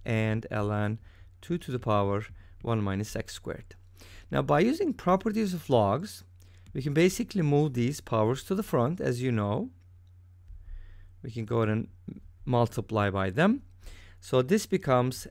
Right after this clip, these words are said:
x ln x equals one minus x squared times ln two. ln two is a constant, so it's kind of like a number. Now, the,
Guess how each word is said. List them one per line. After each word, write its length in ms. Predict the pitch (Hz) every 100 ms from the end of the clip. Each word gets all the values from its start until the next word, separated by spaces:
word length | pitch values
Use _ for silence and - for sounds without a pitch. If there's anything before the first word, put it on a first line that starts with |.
| -
x 420 | 127 - - - -
ln 320 | 117 110 104 -
x 480 | 151 170 - - - - - - -
equals 720 | - 123 - 113 110 110 - - - -
one 240 | 131 156
minus 540 | 160 123 113 113 - - -
x 200 | 120 -
squared 760 | - - 107 101 98 95 - - - - - -
times 440 | - 98 95 95 -
ln 280 | 101 98 95
two. 200 | - - - - - -
ln 220 | 220 240
two 80 | 220
is 100 | 180
a 60 | 139
constant, 560 | - 113 104 - 190
so 180 | 196 120
it's 160 | 117 -
kind 220 | 131 113
of 80 | 104
like 240 | 104 101
a 180 | 104 110 - - -
number. 360 | 113 196 202 285 - - - - - - - - - - - - - - - - - - - -
Now, 380 | 165 160 151 - - - - - - - - - - -
the, 240 | 160 165